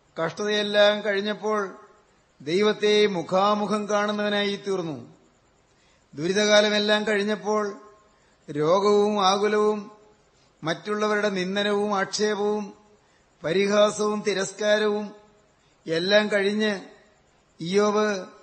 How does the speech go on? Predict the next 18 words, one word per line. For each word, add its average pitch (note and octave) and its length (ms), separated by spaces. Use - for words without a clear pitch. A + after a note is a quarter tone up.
ഒടുവിൽ, G3+ 720
"ഞാൻ F3 380
നിന്നെക്കുറിച്ചൊരു G#3 640
കേട്ടുകേൾവി G#3 480
മാത്രമേ G#3 480
എനിക്കുണ്ടായിരുന്നുള്ളൂ" G#3+ 1160
എന്ന് F#3 220
സമ്മതിച്ചിട്ട്, G3+ 840
"ഇപ്പോൾ G3+ 420
ഞാൻ G#3+ 160
സ്വന്തം F3 340
കണ്ണാൽ G#3 440
നിന്നെ G#3 240
കാണുന്നെന്ന്" G#3 480
പറയത്തക്കവണ്ണം G#3 1000
ആത്മീയമായ G#3+ 960
ഒരു G#3+ 300
വലിയ G#3 460